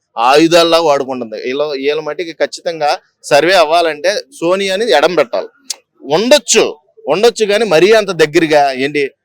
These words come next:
అసలు ఆ చేతులు నిమురుకుంటాలో అవన్నీ చూస్తుంటే ఇండైరెక్ట్ మీనింగ్స్ అన్ని. వాళ్ళు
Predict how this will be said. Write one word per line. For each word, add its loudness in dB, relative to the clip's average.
అసలు -6
ఆ -6
చేతులు 2
నిమురుకుంటాలో -4
అవన్నీ -4
చూస్తుంటే -6
ఇండైరెక్ట్ -2
మీనింగ్స్ -2
అన్ని. -2
వాళ్ళు 0